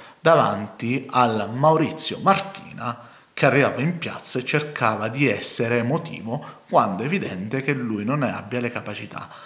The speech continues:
A Maurizio Martina, per essere un leader in un periodo storico dove il liderismo serve, è sempre servito, ma oggi serve più che altri momenti, si è dimostrato totalmente inadeguato, perché si vedeva che la sua voglia di arrembare la folla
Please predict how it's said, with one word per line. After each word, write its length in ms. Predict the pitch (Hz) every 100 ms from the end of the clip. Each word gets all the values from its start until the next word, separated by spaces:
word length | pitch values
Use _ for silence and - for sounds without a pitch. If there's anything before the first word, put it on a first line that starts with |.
| - -
A 120 | 131
Maurizio 460 | 135 170 196 - 120
Martina, 680 | 87 - - 87 69 113 135 - - -
per 220 | 117 117
essere 320 | 156 - 110
un 160 | 107 110
leader 720 | 151 120 90 95 90 104 104 -
in 120 | 107
un 160 | 101 101
periodo 380 | 110 123 104
storico 540 | - - 110 120 98 90
dove 240 | 107 107
il 60 | 90
liderismo 520 | 92 95 139 135 104
serve, 420 | 117 120 - 85
è 120 | -
sempre 340 | - 135 139 131
servito, 400 | 113 104 90 -
ma 120 | 113
oggi 180 | 120 110
serve 220 | 110 95
più 180 | - 120
che 100 | 110
altri 280 | 107 - 101
momenti, 400 | 98 95 110 - - - - -
si 140 | 190
è 40 |
dimostrato 400 | 151 165 175 135
totalmente 400 | 123 147 180 196
inadeguato, 680 | 123 110 107 98 110 - -
perché 340 | - 147 151 135
si 180 | -
vedeva 520 | 123 131 156 185 190 190 - - - - -
che 140 | 120
la 180 | 120 113
sua 240 | - 170
voglia 640 | 147 160 147 120 107 104 107
di 100 | 101
arrembare 460 | 107 101 127 131
la 100 | 104
folla 840 | - 151 180 180 175 175 - -